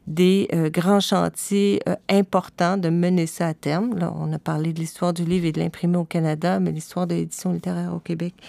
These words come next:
également. Et donc, c'était très important pour moi de marquer ça en invitant toute la planète au Québec. <laughs> Rien de moins. Donc, j'avais des idées un peu, euh, mégalomanes, disons ça comme ça.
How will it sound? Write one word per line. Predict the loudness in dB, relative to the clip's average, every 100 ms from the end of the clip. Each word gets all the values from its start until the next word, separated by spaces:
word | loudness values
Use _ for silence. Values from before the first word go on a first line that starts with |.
| -20 -10 -6
également. | -4 -2 -2 -2 -2 -2 -6 -12 -16 -18 -20 -12 0
Et | 2
donc, | 4 4 2 -4 -12
c'était | -2 0 4 2
très | 4 4 6
important | 4 2 -4 -2 -2
pour | -2
moi | 0 2
de | 4 6
marquer | 6 6 4 2 -2 2 2
ça | 0 -4 0 0 0
en | 2 4 6
invitant | 6 4 2 0 0 0 0
toute | 0
la | 0 0
planète | 0 2 2 0 _ -20 _ _ _ _ _ _ 2
au | 4 6
Québec. | 6 4 2 -4 -4
<laughs> | -2 0
Rien | 4 6 8
de | 8 4 4
moins. | 2 0
Donc, | 0 2
j'avais | 4 4
des | 4 4 2
idées | 4 4
un | 4
peu, | 2 2 4
euh, | 4
mégalomanes, | 2 2 2 2 2 0 -2
disons | -2 -2 -2
ça | -4 -6
comme | -6 -6
ça. | -6